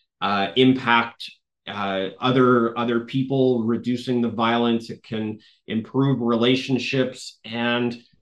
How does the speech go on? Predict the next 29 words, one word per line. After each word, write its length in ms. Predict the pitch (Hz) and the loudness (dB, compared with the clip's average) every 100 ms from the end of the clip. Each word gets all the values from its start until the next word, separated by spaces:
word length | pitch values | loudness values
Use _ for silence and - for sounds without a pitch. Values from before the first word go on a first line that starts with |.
| _ _ _ _ - | _ _ _ _ -8
and, 200 | 143 147 | -4 -2
and 220 | 135 143 | 0 0
as 120 | 156 | 0
a 40 | 143 | 0
result 400 | 143 143 175 170 | 0 2 2 0
of 100 | 139 | -8
trauma, 680 | - 151 185 123 123 135 _ - | -4 0 2 2 0 -4 _ -2
which 300 | 127 123 - | -2 0 -4
I 100 | 117 | -4
think 220 | 143 131 | -4 -6
so 260 | - 143 147 | -4 0 4
many 220 | 143 135 | 4 6
men 200 | 135 143 | 6 4
have 100 | 131 | 0
experienced, 600 | 127 - 156 139 127 - | -4 -6 -2 0 0 -4
perhaps 360 | 107 110 - | -4 -2 -2
without 240 | 123 123 123 | -2 -2 0
even 220 | 120 123 | 0 0
realizing 600 | 143 170 117 113 107 120 | 2 2 4 2 0 -2
it, 200 | 120 - _ _ | -2 -4 _ _
there 120 | 113 117 | -6 -2
can 140 | 127 | 0
be 160 | 120 113 | 0 0
depression 600 | 123 - 143 143 135 123 | -4 0 0 2 -2 0
and 80 | 117 | 0
anxiety 600 | 113 110 135 143 123 117 | 0 0 2 2 4 2
and 140 | 113 | 0
anger 400 | 120 143 147 117 | -2 -2 0 -2
issues. 580 | 110 110 120 117 117 - | -2 -2 0 0 -2 -10